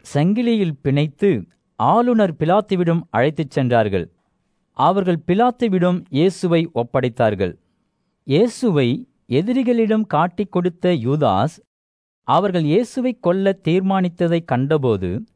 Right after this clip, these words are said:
தன் செயலுக்காக மிகவும் வருந்தினான். ஆகவே தனக்கு கிடைத்த முப்பது வெள்ளிக்காசுகளையும்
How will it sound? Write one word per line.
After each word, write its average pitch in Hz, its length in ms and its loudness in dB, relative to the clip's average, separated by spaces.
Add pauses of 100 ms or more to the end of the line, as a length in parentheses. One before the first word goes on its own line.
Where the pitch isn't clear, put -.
(400)
தன் 165 160 0
செயலுக்காக 208 800 0
மிகவும் 156 440 0
வருந்தினான். 123 640 0 (720)
ஆகவே 208 800 0
தனக்கு 175 440 0
கிடைத்த 233 380 -2
முப்பது 208 480 0
வெள்ளிக்காசுகளையும் 147 1000 -2